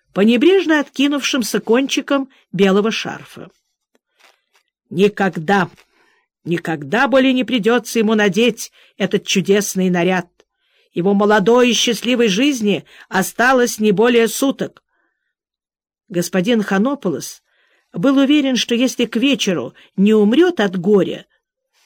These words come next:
то покончит счеты с жизнью ночью. Разве может он, самый красивый мужчина,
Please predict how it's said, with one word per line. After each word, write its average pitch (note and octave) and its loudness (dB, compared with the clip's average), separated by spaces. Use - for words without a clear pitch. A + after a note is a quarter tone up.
то G#3+ 0
покончит C#4 0
счеты C4+ -2
с - 0
жизнью A3 0
ночью. G3 -2
Разве A#3 0
может A#3+ 0
он, B3 0
самый B3+ -2
красивый A#3 0
мужчина, A3 -2